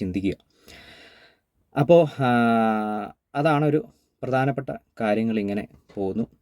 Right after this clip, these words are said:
പിന്നെ ഞാനിപ്പോൾ ഈ വീഡിയോ ചെയ്യാനുണ്ടായ ഒരു കാര്യമെന്ന് പറഞ്ഞാൽ എന്തുകൊണ്ട് ദേവദൂതൻ,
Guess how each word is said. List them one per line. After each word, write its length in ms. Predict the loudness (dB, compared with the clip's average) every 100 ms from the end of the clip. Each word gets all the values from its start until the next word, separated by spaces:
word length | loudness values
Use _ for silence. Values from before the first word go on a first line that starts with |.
| -20 _ _ _ _ _ -20 _ _
പിന്നെ 140 | 2 4
ഞാനിപ്പോൾ 360 | 4 2 2 2
ഈ 40 | 4
വീഡിയോ 280 | 2 2
ചെയ്യാനുണ്ടായ 560 | 2 2 2 2 2 2
ഒരു 100 | 2 4
കാര്യമെന്ന് 380 | 2 2 0 -2
പറഞ്ഞാൽ 280 | -2 -2 0
എന്തുകൊണ്ട് 420 | 2 2 0 0 2
ദേവദൂതൻ, 560 | 4 2 2 0 -2